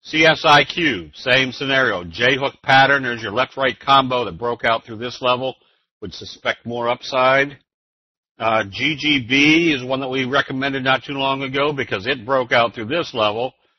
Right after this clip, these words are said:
So now you got a wave one, wave two, going into wave three. This could take you up into the, uh, about the se-, or the, uh, nine, nine fifty area pretty quick.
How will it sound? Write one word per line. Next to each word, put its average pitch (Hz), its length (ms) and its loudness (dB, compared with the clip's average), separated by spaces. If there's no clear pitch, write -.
So - 140 -20
now 143 140 2
you 143 120 2
got 123 180 4
a 107 60 -4
wave 143 300 0
one, 127 500 2
wave 139 360 2
two, 123 500 -4
going 123 220 -2
into 120 180 -2
wave 123 300 2
three. 127 300 -2
This 120 220 -8
could 120 180 -8
take 120 240 0
you 113 140 -2
up 113 160 -4
into 113 240 -6
the, 104 380 0
uh, 98 220 2
about 98 240 -4
the 92 80 -16
se-, - 260 -8
or 120 640 -2
the, 104 260 -6
uh, 98 80 -6
nine, 120 560 0
nine 117 360 -2
fifty 113 360 -6
area 98 260 -4
pretty 104 240 -10
quick. 90 320 -10